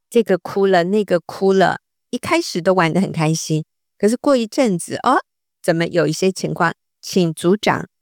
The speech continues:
请妈妈，你要看时间。你觉得你的孩子来这边已经一个半小时或者两个小时，对他可能是一个极限，你就要离开了。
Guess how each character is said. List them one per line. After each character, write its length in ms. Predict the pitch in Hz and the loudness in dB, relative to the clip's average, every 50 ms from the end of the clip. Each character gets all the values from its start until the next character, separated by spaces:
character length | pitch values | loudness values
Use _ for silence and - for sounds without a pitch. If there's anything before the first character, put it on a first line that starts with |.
| _ _ _ _ - | _ _ _ _ -10
请 200 | - - 151 - | -8 -8 -6 -2
妈 160 | - 175 180 | 0 0 2
妈， 200 | 180 180 180 185 - | 2 0 0 -2 -2
你 80 | 165 | -2
要 140 | 156 156 160 | -2 -2 -2
看 260 | 160 - - 190 180 | -2 -2 -2 -2 0
时 280 | 170 - - - 147 147 | -2 -2 -4 -4 -4 -4
间。 400 | - - - 156 156 160 165 170 - _ _ _ _ _ _ _ | -4 -2 0 2 2 2 0 -4 -10 _ _ _ _ _ _ _
你 180 | - 202 208 196 | -2 0 0 0
觉 180 | - 208 214 | 2 2 2
得 160 | 226 285 262 | 2 2 0
你 160 | 247 226 180 165 | 0 0 0 0
的 120 | 180 190 | 0 -2
孩 240 | - - 180 175 185 | 0 0 0 0 0
子 280 | - - 190 175 160 | -2 -2 -2 -2 -2
来 240 | - - 165 165 180 | -2 -2 0 0 0
这 200 | 185 - 240 233 | 0 2 0 0
边 260 | 196 - 196 196 190 | 2 2 2 2 2
已 80 | 165 147 | 0 -2
经 180 | 143 165 175 175 - | -2 -4 -4 -4 -4
一 60 | 185 | -2
个 120 | - 185 | -2 -2
半 240 | 165 - 170 165 147 | 0 0 0 0 0
小 220 | 151 - - - 147 | -2 -6 -8 -8 -8
时 180 | - - - | -8 -6 -4
或 160 | 156 - 208 | -2 0 0
者 120 | 185 - 151 | 2 2 0
两 260 | 156 156 123 101 67 | 0 0 -2 -2 -2
个 80 | - 160 | -4 -2
小 240 | - - 135 - | -2 -2 -2 -2
时， 260 | - - - - - _ _ _ _ _ _ _ - | -4 -6 -8 -10 -12 _ _ _ _ _ _ _ 0
对 160 | 302 285 220 | 0 0 0
他 240 | - - - 202 202 | 0 -2 -2 -2 -2
可 160 | - - 175 | -2 -2 -2
能 180 | 147 143 151 156 | -2 -2 -2 -4
是 160 | - - 185 | -4 -2 -2
一 180 | 175 156 156 | -2 -2 -2
个 200 | 160 - 160 139 - | 0 0 0 0 -2
极 240 | - - - 131 135 | -6 -6 -4 -4 -4
限， 440 | 143 - - - 156 147 143 143 - _ _ _ _ _ _ _ _ _ | -4 -4 -2 0 0 0 0 -4 -12 _ _ _ _ _ _ _ _ _
你 180 | - 165 160 156 | -4 -2 -2 0
就 140 | - 196 196 | 2 2 2
要 160 | 190 175 175 | 2 2 2
离 180 | 156 151 135 139 | 0 -2 -6 -8
开 260 | - - - 131 127 | -6 -4 -2 0 0
了。 280 | 127 135 - - 127 | 0 0 -2 -4 -8